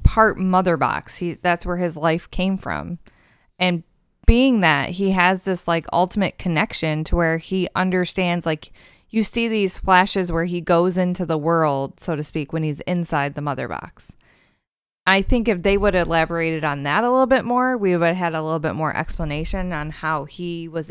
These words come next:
able to pull the boxes apart. Uh, but I don't, I don't know. I kinda like the fact that Martian Man is more of a teaser than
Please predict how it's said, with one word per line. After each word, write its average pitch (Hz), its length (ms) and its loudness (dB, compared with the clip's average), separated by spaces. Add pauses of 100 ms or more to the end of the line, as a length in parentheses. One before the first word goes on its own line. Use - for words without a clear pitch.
able 190 400 0
to - 140 -12
pull 226 200 4
the 214 100 0
boxes 208 440 -2
apart. 208 440 2 (1900)
Uh, 160 460 -2 (580)
but 226 160 -2
I 277 100 0
don't, 320 180 0 (360)
I - 60 -4
don't 311 180 0
know. 214 360 4 (120)
I 226 220 4
kinda 311 360 0
like 247 240 4
the 247 80 0
fact 185 400 2
that 165 220 2
Martian 185 320 0
Man 175 180 -2
is 170 180 -4
more 185 160 2
of 165 60 0
a 170 80 2
teaser 165 840 0 (1700)
than 175 400 2